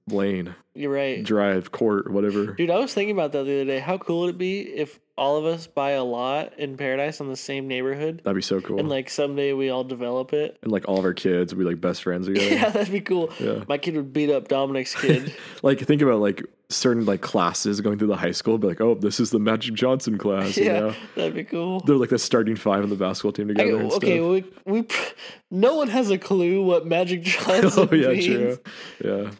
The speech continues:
Speaker 2: So, uh, we just named a group chat after Magic Johnson, and so all of us in that group chat just became, we, we just became the Magic Johnson.
Speaker 1: Yeah.
Speaker 2: We're just Magic,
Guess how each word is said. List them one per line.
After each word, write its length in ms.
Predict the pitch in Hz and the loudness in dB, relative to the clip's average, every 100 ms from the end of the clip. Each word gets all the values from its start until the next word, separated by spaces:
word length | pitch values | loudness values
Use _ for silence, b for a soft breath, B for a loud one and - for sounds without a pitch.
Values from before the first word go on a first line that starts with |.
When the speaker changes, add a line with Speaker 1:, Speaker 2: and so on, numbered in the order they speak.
| _ - | _ -6
Speaker 2:
So, 360 | 185 180 170 | 0 2 2
uh, 840 | - - 175 175 175 165 156 151 - 151 | -2 0 2 4 4 2 2 2 0 -2
we 140 | 185 | 0
just 180 | 208 208 | 0 2
named 200 | 202 185 | 2 2
a 60 | |
group 280 | 156 160 165 | 0 -2 -2
chat 320 | - 143 127 | -2 -2 -2
after 320 | 104 139 - 143 | -2 -4 -2 0
Magic 360 | 135 131 131 | 0 0 -2
Johnson, 640 | 139 135 131 131 135 123 123 131 | -2 -2 -2 -4 -6 -6 -6 -6
and 160 | 143 | -6
so 380 | - 143 135 131 | -2 0 2 0
all 260 | 143 160 175 | 2 2 2
of 180 | 185 | 2
us 480 | 202 185 180 - - B B B - | 2 2 0 -4 -14 B B B 0
in 160 | 190 185 | 2 2
that 180 | 156 | 0
group 240 | 156 165 156 | 0 -2 0
chat 300 | 165 131 143 | -2 0 -2
just 180 | 151 147 | -6 -8
became, 520 | 147 151 139 131 127 _ _ - | -4 -2 -2 -6 -10 _ _ -6
we, 120 | 143 | -6
we 220 | - 147 | -4 -6
just 180 | 151 143 | -6 -8
became 300 | 147 147 131 | -6 -4 -4
the 60 | 127 | -2
Magic 320 | 131 127 123 | -4 -4 -6
Johnson. 580 | 131 131 127 127 120 120 - | -4 -4 -6 -10 -10 -16 -8
Speaker 1:
Yeah. 200 | 90 85 - _ _ _ - | -6 -6 -12 _ _ _ -6
Speaker 2:
We're 80 | 156 | -4
just 220 | 160 156 | -4 -4
Magic, 320 | 151 151 139 | 0 0 -2